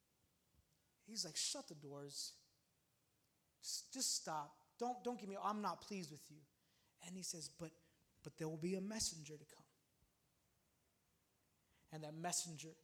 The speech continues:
will prepare a way for the last temple."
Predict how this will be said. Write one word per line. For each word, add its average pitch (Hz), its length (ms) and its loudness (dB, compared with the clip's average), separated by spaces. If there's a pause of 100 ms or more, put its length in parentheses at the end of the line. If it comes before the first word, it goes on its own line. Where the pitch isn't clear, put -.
(680)
will 160 100 -4
prepare 185 520 -4
a 175 80 4
way 170 320 -4 (2250)
for 170 160 -8
the 139 100 -6 (160)
last 175 640 -4 (1400)
temple." 127 280 -10